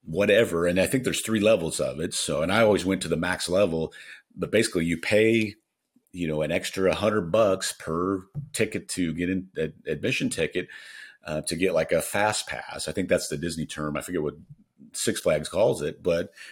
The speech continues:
they have a certain pass that guarantees that you won't have to wait more than just a, you know, a few minutes per every ride. And to me, I'm more than happy to pay that extra amount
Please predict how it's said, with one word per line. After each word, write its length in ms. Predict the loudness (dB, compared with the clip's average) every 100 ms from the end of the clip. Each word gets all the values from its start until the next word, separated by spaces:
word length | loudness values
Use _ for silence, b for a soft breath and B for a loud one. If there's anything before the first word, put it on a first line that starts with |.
| B
they 160 | 0 2
have 240 | 2 4
a 280 | 4 4 0 -6
certain 360 | 0 0 -2
pass 520 | 0 2 2 0 0 0
that 360 | 0 0 -4 -20 B B -2
guarantees 720 | 2 2 2 2 4 4 4
that 120 | 0
you 140 | 0 0
won't 140 | 0
have 160 | -2 -2
to 80 |
wait 260 | 0 0 0
more 140 | -2
than 80 | -2
just 200 | -4 -4
a, 260 | -2 -2 -4
you 120 | -4
know, 100 | -4
a 60 | -4
few 240 | -2 -2
minutes 460 | 0 -2 -2 -4 -8 -6
per 180 | -4
every 160 | -2 -2
ride. 480 | -4 -6 -8 -12 -16 B B B B _
And 140 | -4 -2
to 100 | 0
me, 420 | 2 2 2 -2 -8
I'm 260 | -8 -2 0
more 220 | 2 2
than 80 | 2
happy 300 | 0 -2 -2
to 80 | -2
pay 200 | -2 -2
that 180 | 0 0
extra 320 | -2 0 0
amount 400 | 2 2 -2 -6